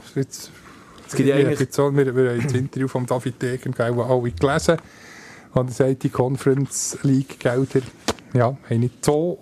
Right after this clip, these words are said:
Speaker 1: wahnsinnig eingeschenkt. Ja, jetzt, jetzt, ja, es muss einfach wieder die Conference League geschafft werden. Sonst
Speaker 2: Also,
Speaker 1: könnte es ja schon ein bisschen
Speaker 2: also mehr als
Speaker 1: eng werden.
Speaker 2: Gruppenphase.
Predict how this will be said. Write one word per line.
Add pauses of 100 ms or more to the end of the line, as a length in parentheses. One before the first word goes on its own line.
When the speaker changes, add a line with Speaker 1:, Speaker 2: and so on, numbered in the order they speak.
Speaker 1:
wahnsinnig
eingeschenkt. (1700)
Ja,
jetzt, (160)
jetzt,
ja,
es
muss
einfach
wieder
die
Conference
League
geschafft
werden.
Sonst
Speaker 2:
Also,
Speaker 1:
könnte
es
ja
schon
ein
bisschen
Speaker 2:
also
mehr
als
Speaker 1:
eng
werden.
Speaker 2:
Gruppenphase.